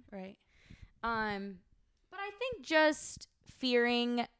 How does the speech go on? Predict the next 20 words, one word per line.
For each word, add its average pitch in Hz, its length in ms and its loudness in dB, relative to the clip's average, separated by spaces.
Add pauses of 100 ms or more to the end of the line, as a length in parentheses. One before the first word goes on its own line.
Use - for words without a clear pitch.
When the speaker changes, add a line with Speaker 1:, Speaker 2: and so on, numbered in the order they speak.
(760)
Speaker 2:
judgment 196 440 -2
from 254 160 0
others. 311 560 0
Speaker 1:
Mm-hmm. 202 280 -12 (880)
Speaker 2:
And 226 200 8
then, 220 320 6 (800)
again, 220 440 0
I'll, 208 180 4
like, 202 340 0 (680)
a 202 60 -2
lot 220 140 4
of 190 100 0
what 208 160 4
if. 208 400 -2 (880)
Speaker 1:
Mm-hmm. 185 200 -12
Speaker 2:
scenarios 277 720 0 (120)
are 269 120 4
in 285 80 -4
my 294 80 -2
head, 302 240 -2